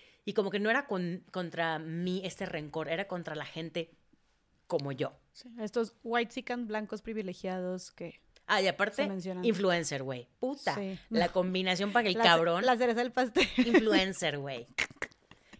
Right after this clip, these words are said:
Speaker 1: Que se dedica a redes sociales y sube fotitos en ropa interior y que le maman sus
Speaker 2: Que le mandan sus cosas y sus cositas gratis y así.
Speaker 1: Ay,
Speaker 2: Ok.
Speaker 1: cosita.
Speaker 2: Ujú.
Speaker 1: Entonces,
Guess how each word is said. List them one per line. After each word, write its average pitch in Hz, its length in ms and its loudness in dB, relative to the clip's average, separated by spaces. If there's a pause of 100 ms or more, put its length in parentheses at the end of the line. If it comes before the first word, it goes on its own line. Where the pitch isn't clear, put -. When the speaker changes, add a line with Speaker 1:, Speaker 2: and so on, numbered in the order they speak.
Speaker 1:
Que 180 160 0
se 185 100 -2
dedica 196 280 2
a - 20 4
redes 208 240 2
sociales 180 500 0
y 170 60 -6
sube 180 160 -6
fotitos 175 560 -8
en 156 180 -6
ropa 170 220 -4
interior 160 560 0
y 180 80 -4
que 165 120 -4
le 156 160 0
maman 175 720 -2
sus 143 200 -14 (260)
Speaker 2:
Que 254 140 0
le 233 80 2
mandan 226 340 0
sus 254 180 -2
cosas 214 720 2
y 202 360 0
sus 202 140 -6
cositas 214 360 -2
gratis 214 420 0
y 202 40 0
así. 185 380 -4 (120)
Speaker 1:
Ay, 208 120 -2
Speaker 2:
Ok. 196 40 -6
Speaker 1:
cosita. 196 500 -4 (360)
Speaker 2:
Ujú. 208 80 -8
Speaker 1:
Entonces, 202 520 -4